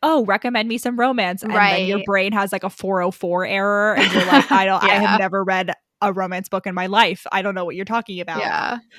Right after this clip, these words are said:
Speaker 2: They also
Speaker 1: <laughs>
Speaker 2: both like to run because Adam says he likes to run and A-, Olive thinks, like, "Oh, I like running too." And, like, later, like, it's mentioned a few times. She's like, "I run two marathons a year," but it's never mentioned, like,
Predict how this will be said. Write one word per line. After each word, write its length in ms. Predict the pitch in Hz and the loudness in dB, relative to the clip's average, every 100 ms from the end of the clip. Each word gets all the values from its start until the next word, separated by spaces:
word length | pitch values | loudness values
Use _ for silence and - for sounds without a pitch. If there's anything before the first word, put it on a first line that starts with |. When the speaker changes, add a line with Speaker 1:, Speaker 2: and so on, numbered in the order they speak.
| - | 0
Speaker 2:
They 100 | 294 | 6
also 340 | 247 262 403 427 | 8 8 6 6
Speaker 1:
<laughs> 80 | |
Speaker 2:
both 220 | 220 214 277 | 6 2 2
like 180 | 277 285 | 0 -2
to 120 | - | -6
run 500 | 185 180 - 214 269 285 | -4 -4 -4 -6 -8 -8
because 280 | 226 262 233 - - | -4 0 -2 -2 4
Adam 240 | 208 240 | 6 6
says 200 | 240 226 | 0 -2
he 80 | 226 | -2
likes 160 | 196 - | -4 -4
to 80 | |
run 160 | 196 180 | -4 -2
and 80 | - | 0
A-, 200 | 170 - | 0 2
Olive 260 | 196 190 - | 2 0 -6
thinks, 340 | 185 185 - | -8 -8 -8
like, 180 | - - | -8 -2
"Oh, 100 | 302 | 0
I 140 | 269 269 | 2 0
like 180 | 247 | -2
running 240 | 208 190 226 | -6 -6 -6
too." 240 | 311 285 | -6 -6
And, 100 | 202 | -6
like, 140 | 180 - | -8 -8
later, 200 | 190 185 | -8 -6
like, 120 | 226 | -8
it's 120 | 226 285 | -8 -2
mentioned 300 | 339 415 427 | -2 0 -4
a 60 | |
few 140 | - 240 | -4 -6
times. 340 | 226 196 196 | -4 -4 -6
She's 160 | - 196 | -10 -10
like, 80 | 190 | -8
"I 60 | |
run 220 | 196 214 208 | -4 -4 -4
two 160 | 214 | -6
marathons 400 | 196 196 196 196 | -6 -6 -6 -8
a 40 | 185 | -10
year," 200 | 175 180 | -12 -10
but 80 | 202 | -8
it's 100 | 214 | -2
never 180 | 269 440 | 0 0
mentioned, 400 | 320 247 262 240 | -2 -4 -6 -6
like, 280 | 208 180 - | -6 -8 -14